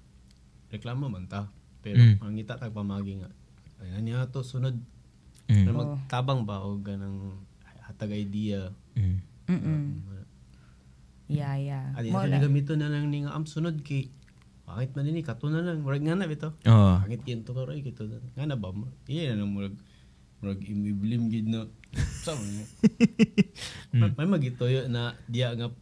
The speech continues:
Speaker 1: pangiton kay, murag, saan na? Itabo naman gid.
Speaker 2: Mm.
Speaker 3: Oh, pero, oh, pero as much as
Speaker 1: Mm.
Speaker 3: possible, gid, kung ako, <clears throat> um,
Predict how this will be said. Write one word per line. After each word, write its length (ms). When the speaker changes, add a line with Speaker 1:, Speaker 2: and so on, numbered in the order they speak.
Speaker 1:
pangiton 480
kay, 240
murag, 260
saan 240
na? 80
Itabo 380
naman 240
gid. 160
Speaker 2:
Mm. 120
Speaker 3:
Oh, 200
pero, 260
oh, 260
pero 240
as 220
much 160
as 100
Speaker 1:
Mm. 80
Speaker 3:
possible, 480
gid, 300
kung 180
ako, 460
<clears throat> 340
um, 640